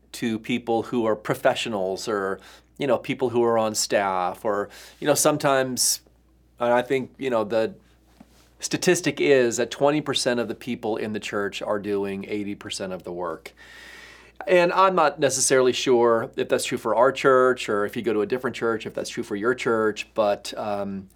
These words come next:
but the truth, truth is there are a lot more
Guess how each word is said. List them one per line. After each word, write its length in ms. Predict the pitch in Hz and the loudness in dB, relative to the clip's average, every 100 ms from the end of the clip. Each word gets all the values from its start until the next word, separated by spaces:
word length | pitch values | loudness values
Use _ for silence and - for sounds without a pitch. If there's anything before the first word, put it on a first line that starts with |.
| _ | _
but 340 | 170 170 135 | 4 6 6
the 80 | - | 4
truth, 400 | 127 143 139 139 | -2 -2 -2 -6
truth 260 | - 147 147 | -6 -4 0
is 320 | 147 123 104 | 2 2 2
there 160 | 120 120 | 2 4
are 120 | 107 | 4
a 80 | 101 | 4
lot 340 | 101 107 123 | 2 2 2
more 520 | 113 110 107 104 101 | 0 2 2 2 -2